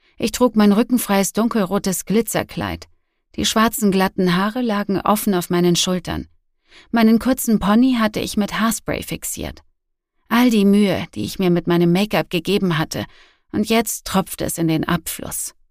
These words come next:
Schwarz und grün und silbern. Nicholas. Kannst du bitte ans Handy gehen?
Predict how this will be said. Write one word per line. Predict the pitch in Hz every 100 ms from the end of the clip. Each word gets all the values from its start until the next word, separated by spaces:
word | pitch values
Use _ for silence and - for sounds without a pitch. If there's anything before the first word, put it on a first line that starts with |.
| _ _ _
Schwarz | - 190 214 214 -
und | - -
grün | 180 196 175 - -
und | - -
silbern. | 185 170 82 82 - - - - _ _ _ _ _ _ _ _ _ _ -
Nicholas. | 202 180 170 - - - - _ _ _ _ _ _ _ _ _ _ _ _ -
Kannst | 170 160 -
du | 165
bitte | - 175 175 151
ans | 160 -
Handy | 165 180 190
gehen? | 180 185 190